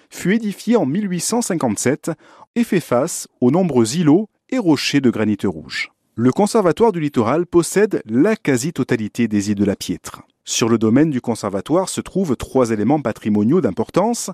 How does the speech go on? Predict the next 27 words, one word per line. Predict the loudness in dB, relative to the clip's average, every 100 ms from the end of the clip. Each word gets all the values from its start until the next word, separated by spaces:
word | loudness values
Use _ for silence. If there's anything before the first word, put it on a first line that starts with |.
| -14 -20 _ -4
Les | -2
vestiges | 0 -2 -2 -4 -4 -4
non | -8 -6
visibles | -6 -6 0 0 0 -4
d'un | -4 -4
habitat | -4 -4 -4 -4
semi-permanent | -4 -2 -2 -2 -2 0 0 0
daté | -2 0 0
du | 0
néolithique, | 0 -2 -4 0 0 0 -4 -6 _ _ _
l'une | 0 4 4
des | 4 0
premières | 0 0 0
tours | -2 -6
génoises | -2 0 2 2 0
bâties | -4 -2 0
en | 0
Corse | 0 -2 -2 -4
vers | -2 -2
mille | 0 0
cinq | -2 -2 -2
cent | -2 -2
dix, | -2 -4 -4 -2
mille | -2 -4
cinq | -2 -2
cent | -2 -4
trente | -2 -2 -2 -4